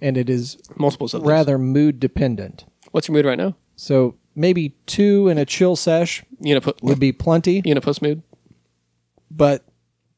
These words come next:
Speaker 1: powering through. But I don't
Speaker 2: <laughs>
Speaker 1: think that it
Speaker 2: Powering
Speaker 1: would
Speaker 2: through that
Speaker 1: be
Speaker 2: puss.
Speaker 1: every single chill sesh I have, I'd be looking for these. It's very much a
Speaker 2: When you say chill sesh, like, are you just meaning, like, a hangout with the bros or this beer particularly?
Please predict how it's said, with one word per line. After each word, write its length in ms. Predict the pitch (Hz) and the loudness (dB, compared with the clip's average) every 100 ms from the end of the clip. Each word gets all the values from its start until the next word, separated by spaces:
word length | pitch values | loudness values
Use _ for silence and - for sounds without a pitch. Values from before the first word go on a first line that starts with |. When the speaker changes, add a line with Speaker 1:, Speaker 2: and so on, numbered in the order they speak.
| _ _ _ _ | _ _ _ _
Speaker 1:
powering 340 | - 120 135 143 | -8 -2 0 0
through. 240 | - 135 - - - - | 2 0 0 -12 -12 -6
But 180 | - 185 - | -2 -2 0
I 160 | 160 | -2
don't 400 | 160 165 185 196 | 0 0 0 0
Speaker 2:
<laughs> 40 | - | -4
Speaker 1:
think 480 | - - 180 170 - | -8 -2 -2 -4 -2
that 360 | 151 151 156 - | 0 2 0 0
it 80 | |
Speaker 2:
Powering 160 | 156 156 | 0 2
Speaker 1:
would 60 | 156 | 0
Speaker 2:
through 80 | 151 | 0
that 80 | |
Speaker 1:
be 260 | 151 147 143 - | 0 2 0 -2
Speaker 2:
puss. 60 | - _ _ _ - | -10 _ _ _ -2
Speaker 1:
every 380 | 165 165 113 | -2 0 0
single 500 | 180 - 175 160 151 135 | -2 0 -2 0 0 -2
chill 320 | - 175 165 | -2 -2 -2
sesh 320 | - 151 135 | 0 -2 0
I 120 | 131 | -2
have, 380 | 127 139 131 127 | 0 2 2 2
I'd 160 | 127 123 | 0 0
be 120 | 127 | -2
looking 400 | 127 127 127 123 | -2 -4 -8 -8
for 360 | - 127 123 | -4 0 0
these. 400 | 123 123 110 107 | 0 -2 -2 -4
It's 260 | 123 123 - | -8 -8 -12
very 320 | - 135 135 | -2 2 2
much 320 | 127 127 127 | 2 -2 -2
a 360 | 127 123 123 123 | 0 2 2 0
Speaker 2:
When 120 | 175 | 0
you 40 | 208 | 2
say 140 | 277 294 | 2 0
chill 240 | - 220 | 0 0
sesh, 560 | - 180 151 135 - - | 0 0 0 -4 -12 -10
like, 200 | 170 160 | -2 2
are 40 | 160 | 2
you 80 | |
just 160 | 175 175 | 2 2
meaning, 160 | 165 156 | 2 2
like, 160 | 143 | 2
a 60 | 135 | 0
hangout 240 | 147 147 | -2 -2
with 100 | 147 | -4
the 60 | - | -4
bros 460 | 156 214 214 208 | 0 2 2 0
or 100 | - | 0
this 160 | 151 147 | 0 2
beer 160 | 160 143 | 0 -2
particularly? 580 | - 139 - - 131 | -6 -12 -10 -10 -10